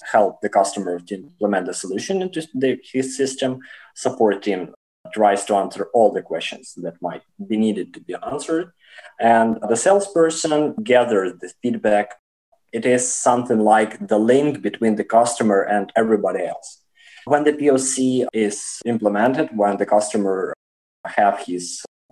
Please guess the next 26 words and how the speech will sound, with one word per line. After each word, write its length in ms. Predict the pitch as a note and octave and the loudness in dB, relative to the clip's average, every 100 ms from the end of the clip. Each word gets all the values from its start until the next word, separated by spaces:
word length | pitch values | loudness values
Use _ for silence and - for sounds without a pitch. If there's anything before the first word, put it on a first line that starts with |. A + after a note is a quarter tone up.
| - | -12
I 80 | F2 | -10
don't 140 | F2+ F2 | -8 -8
know, 200 | F2+ - | -10 -6
feelings, 580 | A#2 B2 B2 B2+ - - - G#2 | 2 4 4 0 -4 -14 -16 -2
works 400 | A#2 A2+ A2+ - | 4 4 4 0
with 240 | G2+ - G#2+ | -2 2 2
our 200 | G2 G2 | 2 -2
solution 600 | - G2+ G#2+ - G2 F2 | -2 2 2 0 -6 -6
for 240 | F2 F2+ | -6 -6
several 500 | - G#2+ F#2 F2 F2 | 0 0 0 -2 -2
days 440 | G#2+ A#2 A#2+ - | 0 2 0 -2
or 240 | E2+ D#2+ E2 | -6 -6 -4
weeks, 400 | B2+ C3 - - - | 0 0 -4 -10 -8
we 300 | E3 F3+ F3 | -2 -2 -2
try 440 | A#2 A#2+ B2+ C3 | 2 4 4 2
to 200 | - G#2+ A#2 | -2 -2 0
ask 360 | A#2 A2+ - | 2 2 -2
the 120 | - G2 | -8 -6
customer 680 | A#2 A#2 A2+ G2+ F#2 F2+ - | -6 -4 -2 0 0 -2 0
what 200 | D#3 C#3 - | 0 2 2
were 240 | A#2+ A#2+ | 2 2
his 320 | B2 G#2+ G#2+ | 0 -2 -2
expectations, 920 | - - - - F2 D#2 - - - - | -8 -14 -16 -12 -10 -8 -12 -16 -20 -14
what 340 | G2+ G#2 C3 C3 | -10 0 0 0
he 200 | - A2 | -2 0
receives, 800 | A2 - - F2 - - - | 0 -2 -6 -8 -8 -12 -12